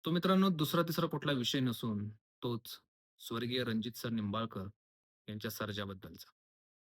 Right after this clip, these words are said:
यांचा सर्जा हा नेहमी सर्वांच्या मनावरती राज्यच गाजवत आला. कोण होता हा सर्जा, हा प्रश्न जर आपल्याला पडला असेल, बऱ्यापैकी लोकांना पडला नसेल, काहींना नवीन असतील, काहींना माहीत नसेल, तर त्यांच्यासाठी सांगतो.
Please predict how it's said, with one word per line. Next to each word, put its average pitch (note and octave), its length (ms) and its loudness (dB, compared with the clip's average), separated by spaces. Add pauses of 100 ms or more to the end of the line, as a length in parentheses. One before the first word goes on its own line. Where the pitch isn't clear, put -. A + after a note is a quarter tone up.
(540)
यांचा G#3 220 2
सर्जा E3+ 480 4 (160)
हा C3+ 160 0
नेहमी D3 520 2 (220)
सर्वांच्या C3 520 -2
मनावरती A#2 640 -2 (360)
राज्यच G#2+ 420 -4
गाजवत G2 400 -6
आला. G2 160 -14 (840)
कोण G3+ 200 4
होता F3 220 6
हा C3+ 120 4
सर्जा, G#2+ 360 -2 (420)
हा A#2 60 -2
प्रश्न A#2+ 320 -2
जर B2 120 0
आपल्याला A#2 320 -2
पडला A2 300 -4
असेल, G#2 280 -6 (760)
बऱ्यापैकी A#2 440 0
लोकांना A#2 300 0
पडला G#2+ 360 -4
नसेल, A#2+ 480 -4 (680)
काहींना D#3 400 2
नवीन C3+ 360 2
असतील, C3 280 -2
काहींना B2 320 2
माहीत A2+ 340 2
नसेल, G#2+ 320 -2 (380)
तर D3 60 -4
त्यांच्यासाठी B2 520 0
सांगतो. - 440 -10